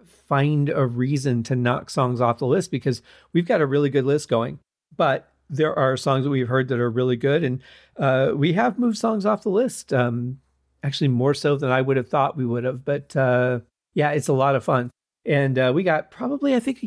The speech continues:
like a year and a half or two years, I think, left on that show with all the songs covering one a week. Um, and who knows what, what else we might come up with, uh, in the middle of all things. But, uh, in any case, this is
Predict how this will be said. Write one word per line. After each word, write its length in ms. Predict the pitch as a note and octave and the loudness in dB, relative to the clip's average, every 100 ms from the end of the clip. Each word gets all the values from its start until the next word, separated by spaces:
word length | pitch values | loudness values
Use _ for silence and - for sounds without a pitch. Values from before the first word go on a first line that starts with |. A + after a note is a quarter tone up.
| F3+ | -4
like 220 | E3 D#3+ | -2 -2
a 60 | D3 | -4
year 220 | A#2+ E3 | 0 0
and 100 | G#3+ | 0
a 40 | |
half 300 | C3 D#3 G#3 | -2 -4 -4
or 80 | G3+ | -6
two 260 | E3+ - A3+ | -6 -4 -2
years, 240 | A3 A3 | -2 -2
I 80 | A3 | -4
think, 240 | - A#3 | -6 -6
left 240 | A3 G3+ - | -4 -4 -4
on 140 | G#3+ | -4
that 180 | A3+ - | -4 -6
show 300 | - A2+ - | -4 0 0
with 240 | G#3+ - | 0 0
all 160 | F#2+ F2+ | 0 0
the 100 | F3 | 0
songs 400 | - F2+ F#3 F3 | 0 0 -2 -8
covering 380 | - D#3+ F3 E3 | -2 -2 0 -2
one 140 | E3+ | 0
a 40 | E3 | 0
week. 320 | F3+ - _ _ _ _ | -2 -6 _ _ _ _
Um, 380 | F3+ C3 A#2+ B2 B2+ | -2 0 0 0 -2
and 140 | B2+ | 0
who 100 | B2+ | 2
knows 260 | A#2 A2 B2+ | 2 2 0
what, 460 | C3 - - - | -2 -2 -4 -2
what 160 | C3+ B2 | 0 0
else 240 | A#2+ - | 0 0
we 100 | C#3 | -2
might 240 | A#2 B2 - | 0 -2 -2
come 200 | C#3+ B2 | 0 0
up 160 | A#2 | 0
with, 320 | C3 B2 - | -2 -2 -2
uh, 180 | C3 B2 | 0 0
in 140 | - B2+ | 0 -2
the 80 | B2 | -2
middle 280 | B2+ B2+ | -2 0
of 100 | B2+ | 0
all 180 | B2+ B2 | 0 0
things. 400 | - A3 B3+ A#3 _ _ _ _ _ | 0 -2 -2 -6 _ _ _ _ _
But, 420 | C#4+ C#4 - - | -2 -2 -4 -4
uh, 220 | C4+ C4 C4+ | 0 2 0
in 160 | A#3+ | 0
any 160 | C4 C#4+ | 0 0
case, 280 | - B3 D3+ | 0 -2 -2
this 320 | G3 - - | -2 -2 -6
is 360 | - A#3 G#3+ | -2 -2 0